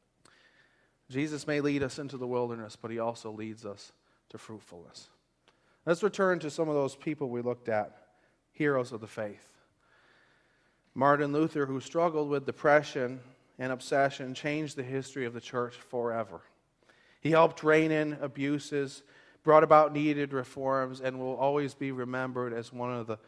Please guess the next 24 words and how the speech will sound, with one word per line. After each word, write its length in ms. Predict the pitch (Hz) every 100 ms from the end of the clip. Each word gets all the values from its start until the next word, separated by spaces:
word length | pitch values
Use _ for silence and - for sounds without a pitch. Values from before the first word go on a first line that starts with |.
| _ _ _ _ -
most 220 | 131 -
significant 560 | 135 131 143 147 131
figures 380 | - 127 123 117
in 60 | 113
the 60 |
history 300 | 110 113 -
of 80 | 104
the 60 | 101
church. 420 | - 85 - - - _ _ _ _ _ _ _ _ _ _ _ _ _ _ -
Jonathan 420 | 135 143 135 143 131
Edwards 760 | 147 147 131 120 117 - - - _ _ _ _ -
is 120 | 123
considered 460 | - 127 - 147 135
by 180 | 131 123
many 320 | 135 135 131
to 120 | 131
be 160 | 123 127
the 100 | 123
greatest 400 | 123 135 139 -
American 400 | 127 127 127 127
theologian 600 | - 123 123 120 120 117
ever 220 | 110 117
to 120 | 117 113
live. 420 | 113 104 -